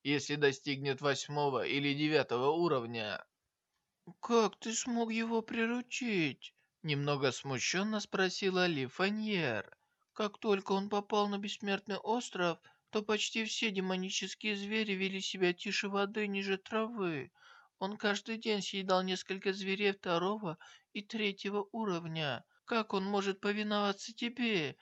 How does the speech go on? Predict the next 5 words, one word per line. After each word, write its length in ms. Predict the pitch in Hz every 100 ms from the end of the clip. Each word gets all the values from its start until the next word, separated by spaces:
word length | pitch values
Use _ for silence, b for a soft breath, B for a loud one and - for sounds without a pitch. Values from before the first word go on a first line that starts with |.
| b -
воину 480 | 214 226 190 175
сферы 360 | 175 - 202 226
бедствия?» 840 | 254 220 196 - 185 180 165 135 - _ _ _ _ _ _
«Ха, 640 | - - 165 147 113 101 B B B
удача!» 1000 | 185 196 196 196 151 - 135 123 - -